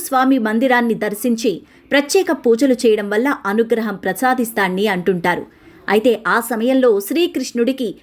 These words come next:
ఈ ఒక్క పత్రం ఇస్తే ఎంతో సంతోషిస్తాడట. ఆ పత్రం ఏమిటి అనుకుంటున్నారా? ఆలయాలకు వెళ్ళినప్పుడు దేవుడికి ఎన్నో రకాల పూలు, పండ్లు తీసుకువెళుతూ ఉంటాం.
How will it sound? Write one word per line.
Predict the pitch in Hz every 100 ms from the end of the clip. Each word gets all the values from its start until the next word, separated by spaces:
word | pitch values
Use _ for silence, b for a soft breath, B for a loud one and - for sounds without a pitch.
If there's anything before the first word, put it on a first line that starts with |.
| b b
ఈ | 247 285 214 208
ఒక్క | 285 - 392 370
పత్రం | 294 277 254 240 226
ఇస్తే | 220 - 233 226 240 _ 196 214
ఎంతో | 240 240 247 269 262
సంతోషిస్తాడట. | 254 277 285 262 - 226 208 208 - b b b b 202
ఆ | 226 226
పత్రం | 254 262 320 294 233
ఏమిటి | 277 285 269 254
అనుకుంటున్నారా? | 240 262 254 247 240 269 - b b b -
ఆలయాలకు | 269 381 359 339 302 302
వెళ్ళినప్పుడు | 240 269 254 262 254 254 226
దేవుడికి | 247 262 262 233
ఎన్నో | 220 262 294
రకాల | 294 269 254 -
పూలు, | 254 262 240 277 -
పండ్లు | 233 247 233 233
తీసుకువెళుతూ | 277 269 247 220 220 208 196
ఉంటాం. | 185 165